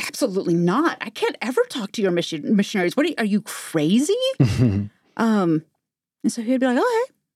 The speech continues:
Speaker 1: right, you know, that's fine. Ju-, just keep reading. We'll just, we'll just see what happens."
Speaker 2: <laughs> He, he knows.
Speaker 1: Yeah, we went through that a couple of times. And then one day I was driving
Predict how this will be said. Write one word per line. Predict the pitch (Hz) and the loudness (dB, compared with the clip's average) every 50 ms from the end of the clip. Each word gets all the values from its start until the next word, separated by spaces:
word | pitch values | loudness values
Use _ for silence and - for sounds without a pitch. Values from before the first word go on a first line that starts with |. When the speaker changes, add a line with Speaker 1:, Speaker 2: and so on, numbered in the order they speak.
| _ - | _ -4
Speaker 1:
right, | 381 392 370 _ - | -2 -2 -2 _ -6
you | 440 | -6
know, | 440 415 415 | -4 -2 -2
that's | 466 - | -4 -2
fine. | - 311 311 | 0 0 2
Ju-, | 302 370 359 - _ - | 2 2 0 -2 _ -6
just | 415 - - | -6 -4 -2
keep | - 415 392 - | -2 -2 0 0
reading. | 277 285 262 311 359 370 _ _ _ _ _ - | 0 0 0 0 -2 -4 _ _ _ _ _ -2
We'll | 320 349 | -2 0
just, | 381 349 - - - _ _ - | 0 0 -2 -4 -18 _ _ -2
we'll | 370 392 | -2 -2
just | 381 - | -2 -2
see | - 294 | -2 -2
what | 262 240 | -2 -2
happens." | 214 220 185 190 - - 254 320 403 - - - | 0 -2 -2 -2 0 0 2 2 2 0 2 2
Speaker 2:
<laughs> | 294 - - - - - - - - 220 202 - - - - - _ _ _ - - - _ _ _ _ - - | 2 2 0 -2 -4 -4 -2 0 2 0 0 0 0 -2 -2 -2 _ _ _ -20 -20 -20 _ _ _ _ -4 2
He, | - 143 147 156 139 113 98 - - - | 4 6 6 6 4 2 -4 -8 -2 2
he | 156 160 | 6 6
knows. | 160 147 131 123 123 127 123 - | 8 8 6 6 6 4 4 4
Speaker 1:
Yeah, | 311 311 294 247 | 4 4 4 4
we | 262 294 320 | 4 4 4
went | 330 339 339 | 4 4 2
through | 339 302 | 2 2
that | 294 285 285 | 2 2 0
a | 294 | 0
couple | - 254 240 - 277 277 | -2 -2 -2 0 0 0
of | 294 | 0
times. | 285 262 247 233 240 233 240 240 254 277 - - | 0 0 0 0 2 2 4 4 4 2 2 -2
And | - - 247 247 | -4 -2 0 2
then | 240 247 254 | 2 4 4
one | 247 247 247 | 4 4 2
day | 247 247 240 240 226 - - - | 2 2 2 0 0 -2 -2 -4
I | - 220 | -2 0
was | 220 233 220 | 0 0 0
driving | 208 202 185 190 185 175 175 190 247 277 | 0 -2 0 0 0 0 2 2 2 0